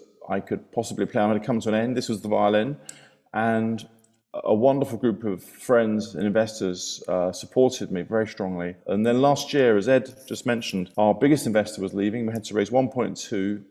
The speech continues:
million in the pandemic to secure the violin for the next period, which we've now done. And it's been a par-, it's a partnership. It's a friendship, a partnership, and it's a vision to bring together communities, many communities, young people through music,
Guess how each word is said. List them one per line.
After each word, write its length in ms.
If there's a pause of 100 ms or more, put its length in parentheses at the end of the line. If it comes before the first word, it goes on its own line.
million 520
in 140
the 60
pandemic 580
to 80
secure 460
the 40
violin 540 (220)
for 80
the 60
next 240
period, 420
which 160
we've 100
now 160
done. 400 (140)
And 320 (480)
it's 240
been 160
a 40
par-, 220
it's 120
a 40
partnership. 640
It's 140
a 40
friendship, 400
a 40
partnership, 720
and 480 (180)
it's 280
a 40
vision 360
to 100
bring 240
together 460 (340)
communities, 600
many 180
communities, 480
young 220
people 360
through 340
music, 580